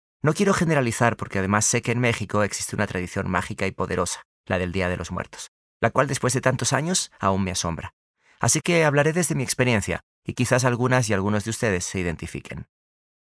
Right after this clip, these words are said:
Crecí en una sociedad tanatofóbica que me enseñó siempre a mantener la muerte de lejos, lejos de mi mente,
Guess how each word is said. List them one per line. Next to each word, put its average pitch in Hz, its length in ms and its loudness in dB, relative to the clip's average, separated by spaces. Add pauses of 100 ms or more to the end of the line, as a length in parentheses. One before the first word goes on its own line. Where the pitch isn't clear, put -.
(200)
Crecí 147 340 2
en 226 80 4
una 190 160 4
sociedad 123 500 4
tanatofóbica 104 920 0
que - 80 -10
me 90 100 -4
enseñó 113 400 0
siempre 123 380 2
a 117 60 4
mantener 95 400 0
la 92 80 0
muerte 95 320 -2
de 87 100 -2
lejos, - 400 -8 (360)
lejos 107 280 0
de 110 60 0
mi 95 120 2
mente, 160 440 0